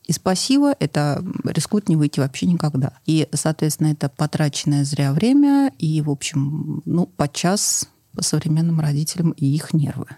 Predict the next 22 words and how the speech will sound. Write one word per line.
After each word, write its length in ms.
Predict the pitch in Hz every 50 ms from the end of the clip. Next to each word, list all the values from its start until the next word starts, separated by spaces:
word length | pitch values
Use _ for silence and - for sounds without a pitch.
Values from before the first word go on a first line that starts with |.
| _ _
Потому 340 | - - - 135 139 147 139
что 240 | - - - 170 - - - - - - - -
зачастую 920 | - 147 175 190 190 - 294 294 - - - 165 143 143 143 139 170 175 175 _ _
хочет 460 | - - 185 202 208 202 - - -
ребенок, 440 | 196 202 190 196 202 196 202 - -
не 80 | 202 190
хочет, 440 | - - 165 175 - - 135 -
вот 140 | - 135 -
надо, 340 | 127 135 165 190 208 196 170
вот 160 | 151 135 135
все, 460 | - - - - 147 143 139 135 151 151 151
м, 240 | 151 143 143 143 - _ _ _ _ _ _ _ _ _
вот 120 | 135 127
этим 220 | 131 127 - 131 131
занимаются, 560 | 139 135 143 143 151 180 208 208 - - -
ты 120 | - - 131
вот 140 | 139 - - _
тоже 260 | - 175 180 180 185
должен. 420 | 165 143 139 131 - 160 - - _ _ _ -
Ничего 380 | 180 226 262 277 - - 202 170
не 140 | 151 143
должен. 360 | 139 - - 113 151 135 -